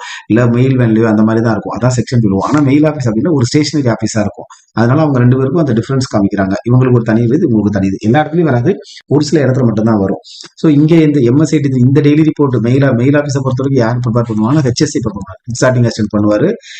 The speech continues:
இல்ல மெயில் கார்டு, இல்ல மெயில் ஏஜென்ட் யாராவது ஒருத்தவங்க, யார் வந்து அங்க இருக்காங்களோ அவங்க தான் ப்ரிப்பேர் பண்ணுவாங்க. செக்ஷனை பொறுத்த வரைக்கும் அதே மாதிரி தான், செக்ஷனுக்கும் மெயில் கார்டு or மெயில் ஏஜென்ட் யாராவது ஒருத்தவங்க ப்ரிப்பேர் பண்ணி அவங்க அதை என்ன பண்ணுவாங்கன்னா ரெக்கார்ட் ஆபீஸ்க்கு அனுப்புவாங்க. ரெக்கார்ட் ஆபீஸ்ல உள்ள அந்த ரெக்கார்ட் ஆபீசர்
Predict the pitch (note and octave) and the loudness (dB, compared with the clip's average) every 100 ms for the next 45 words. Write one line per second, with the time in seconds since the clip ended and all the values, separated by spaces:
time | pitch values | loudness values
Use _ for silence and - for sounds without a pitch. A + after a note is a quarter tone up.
0 | - B2+ C#3 D3 C3+ C#3 C3+ A2+ A2+ C3 | -4 0 2 2 2 2 2 0 -2 -2
1 | G3 - B2+ C3+ B2 B2+ A#2 A2+ A2 G2+ | -4 -4 0 2 2 2 2 2 0 -2
2 | - A2+ G#2+ A2+ G2+ G2 - A2+ A#2 C3+ | -4 -4 -4 -8 -12 -14 -6 -2 -2 -2
3 | B2+ B2+ C3 A2+ A2 A2+ A#2+ D3+ G#2+ A2 | -2 -2 0 -2 -2 -2 0 -2 -2 -6
4 | A2 G2+ G2 - - - G#2+ D#3+ - - | -8 -6 -8 -8 -16 -8 -4 -4 -6 -20
5 | - - E3 - F#3 D3+ B2+ B2 B2+ D#3 | -14 -4 -2 0 0 -2 0 0 2 0
6 | A#2 G#2+ G2+ G#2 A#2 A#2+ C#3+ C#3+ D#3+ A#2+ | 2 0 0 -2 -2 0 -2 0 0 2
7 | B2+ C3 D#3 F#3 A2 A2 A2 G2+ G2 F#2+ | 0 -2 -4 -2 0 2 2 2 -2 -6
8 | - G#2+ A2 A2+ G2 B2 E3+ A#2 A#2+ A2+ | -8 -6 -6 -10 -6 -2 0 0 -2 -2
9 | G#2+ A2+ G3 - - - G#2 A#2+ C#3 C3 | 0 2 0 -4 -16 -6 0 2 2 0
10 | C#3 - C#3 C3+ C#3 F#3 B2 A2+ B2+ A#2+ | -2 0 0 0 0 0 0 0 0 0
11 | A2 A2 G#2 G#2 G2+ E3 - - _ - | -2 -4 -2 0 0 -2 -8 -18 _ -4
12 | G2 B2 D#3+ D3+ C#3+ B2+ C#3+ C3+ C#3+ F3 | -2 2 2 2 -2 -4 -2 2 2 0
13 | B2 A2+ A2 A2 A2+ G#2+ A2+ - | -2 -2 -2 -2 -2 -4 -6 -6